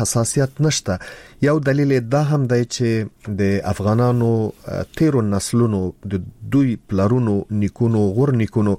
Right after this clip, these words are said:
دا مناسبت لمانځلی دی او دوی د خپلو پلرونو، نیکونو دودونو ته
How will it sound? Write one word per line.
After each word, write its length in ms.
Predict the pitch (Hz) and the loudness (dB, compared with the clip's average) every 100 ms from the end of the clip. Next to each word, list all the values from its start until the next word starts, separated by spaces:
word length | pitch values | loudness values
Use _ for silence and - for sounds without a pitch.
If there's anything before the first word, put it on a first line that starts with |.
| - - - - - | -6 -20 -20 -20 -2
دا 100 | 147 | 0
مناسبت 600 | 156 123 - 117 120 - | 2 0 -2 -2 -2 -4
لمانځلی 720 | - 117 104 107 113 160 131 | -4 0 2 2 2 2 2
دی 220 | 104 101 101 95 | 0 -2 -2 -4
او 180 | 104 101 | -2 -2
دوی 340 | 107 131 123 | 0 2 2
د 160 | 117 104 | 0 -4
خپلو 300 | - 113 110 | -4 0 0
پلرونو، 540 | 101 98 101 110 110 101 | 0 0 0 2 2 2
نیکونو 480 | 101 101 135 127 113 - - - | 0 0 0 0 -2 -8 -20 -8
دودونو 400 | 113 117 151 147 | -2 0 2 0
ته 300 | 135 127 127 | 0 -2 -2